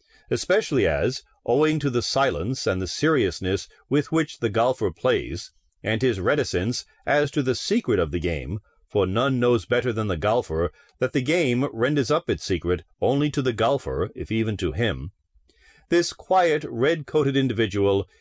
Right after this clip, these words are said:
is surrounded with a sort of halo of superiority, a halo not made by himself. No wonder the onlooker's anger is aroused. That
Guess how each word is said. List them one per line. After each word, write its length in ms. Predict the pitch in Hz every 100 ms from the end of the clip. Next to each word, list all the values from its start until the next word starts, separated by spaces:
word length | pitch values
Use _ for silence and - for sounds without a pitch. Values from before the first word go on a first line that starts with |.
| _ -
is 160 | 151
surrounded 640 | 180 180 202 202 120 85 92
with 200 | 127 160
a 60 |
sort 260 | 156 180 165
of 140 | 156
halo 420 | - 175 185 180 175
of 100 | 165
superiority, 1000 | 165 156 160 147 139 131 78 71 57 - _ _ -
a 100 | -
halo 460 | 113 120 113 107 - -
not 260 | 101 147 -
made 300 | 127 143 90
by 160 | 90
himself. 640 | 87 85 - 143 65 - _ _ _ _ _ _ _ - - -
No 160 | 185
wonder 480 | 170 185 240 151 107
the 220 | 107 110
onlooker's 640 | 127 147 165 156 143 131 -
anger 400 | 113 135 101 78
is 120 | 82
aroused. 680 | 95 101 131 73 60 - - _ _ _ _ _ _ _ -
That 300 | 131 190